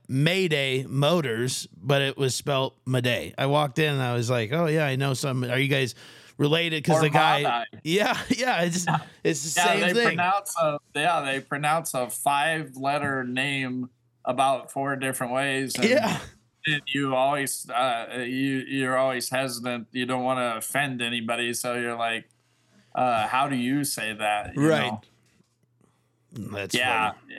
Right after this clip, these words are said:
Speaker 2: yeah, it's, uh, that, that's interesting when you think about that.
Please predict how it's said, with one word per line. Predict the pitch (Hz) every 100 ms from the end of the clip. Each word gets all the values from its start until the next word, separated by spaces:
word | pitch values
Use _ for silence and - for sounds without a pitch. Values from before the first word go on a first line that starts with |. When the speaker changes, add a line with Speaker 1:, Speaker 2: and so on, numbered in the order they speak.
| -
Speaker 2:
yeah, | 127 131 135
it's, | 156 -
uh, | 139 123 113 95 -
that, | 135 139 143 135
that's | 139 127
interesting | 135 135 135 120 - 110
when | 120 120
you | 117
think | 107 120
about | 117 113 110
that. | 117 120 120